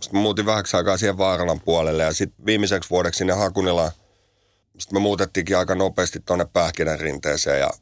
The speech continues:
sit mä aloin pyöriä siellä paljon siellä Martsaria, Myyrmää, Myyrmää Pähkinänrinteen porukoissa, mutta siihen astihan se oli ollut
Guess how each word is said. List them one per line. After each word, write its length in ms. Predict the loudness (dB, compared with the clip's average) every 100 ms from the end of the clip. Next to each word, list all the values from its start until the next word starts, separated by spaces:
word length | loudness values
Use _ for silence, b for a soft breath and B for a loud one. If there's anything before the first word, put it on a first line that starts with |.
| _
sit 180 | -6 0
mä 120 | 2
aloin 200 | 0 -2
pyöriä 400 | 0 0 0 -4
siellä 260 | 0 0 0
paljon 260 | 0 0
siellä 160 | 0 0
Martsaria, 680 | 0 -2 -4 -4 -2 -2 -4 -8 _ _ _ _ _ _ _ _ _ _ _ _ _ _ _ -8 B 0 0 0 -2 -2
Myyrmää, 580 | 2 2 2 2 2 0 B B
Myyrmää 520 | -2 0 0 2 0
Pähkinänrinteen 880 | 2 -2 0 0 0 0 -2 -2 0
porukoissa, 640 | 0 -2 -2 -2 -2 -2
mutta 340 | -4 -2 -2 -2 _ _ _ _
siihen 340 | -2 0 2 0
astihan 540 | 0 -2 0 0 0
se 100 | 0
oli 140 | 2 2
ollut 360 | 2 -2 -4